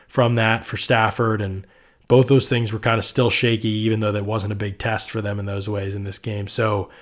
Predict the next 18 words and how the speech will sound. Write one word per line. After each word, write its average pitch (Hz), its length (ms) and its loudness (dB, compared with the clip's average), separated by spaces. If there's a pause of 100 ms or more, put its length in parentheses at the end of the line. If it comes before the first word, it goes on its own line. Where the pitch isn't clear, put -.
(320)
that 131 180 4
still 190 180 10
gives 156 120 8
me 147 80 4
concerns 135 300 4
about 123 160 2
the 120 80 0
offense. 113 480 -2 (320)
The 160 80 0
defense 160 440 8
is, 113 240 0
is 131 200 -2
so 151 320 10
interesting 127 520 4
to 104 40 -2
me. 104 220 -2
I 113 60 -2
mean, 117 280 0